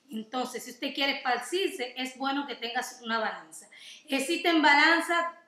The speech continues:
de, eh, digitales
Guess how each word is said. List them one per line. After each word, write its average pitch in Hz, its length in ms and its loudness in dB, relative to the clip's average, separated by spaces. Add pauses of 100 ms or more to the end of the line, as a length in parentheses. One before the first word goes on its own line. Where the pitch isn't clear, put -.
(160)
de, 220 840 2 (580)
eh, 233 720 2
digitales 359 640 4